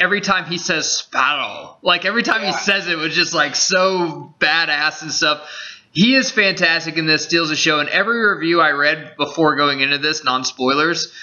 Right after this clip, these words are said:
Speaker 1: they said that he is basically the shining jewel of this. And he is. Depp is fantastic and everything, but Javier Bardem, man,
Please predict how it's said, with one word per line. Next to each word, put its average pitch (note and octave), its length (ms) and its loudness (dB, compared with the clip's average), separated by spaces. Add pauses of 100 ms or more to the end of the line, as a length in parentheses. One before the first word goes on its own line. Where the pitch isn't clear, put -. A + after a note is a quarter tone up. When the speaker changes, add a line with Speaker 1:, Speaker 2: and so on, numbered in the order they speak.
(180)
Speaker 1:
they D#3+ 160 2
said D#3+ 300 0
that D3 240 0
he D#3+ 460 4
is C3 360 -2
basically D3 520 -2
the B2 60 0
shining C#3 400 0
jewel B2+ 260 0
of A#2+ 60 -2
this. A#2 200 0
And D3 120 0
he D3+ 160 4
is. B2 200 -2
Depp E3 240 -2
is E3+ 100 -10
fantastic C3 840 -2
and C3 120 -2
everything, B2 380 -2
but A#2 120 0
Javier E3 500 0
Bardem, C#3 460 0
man, B2 240 0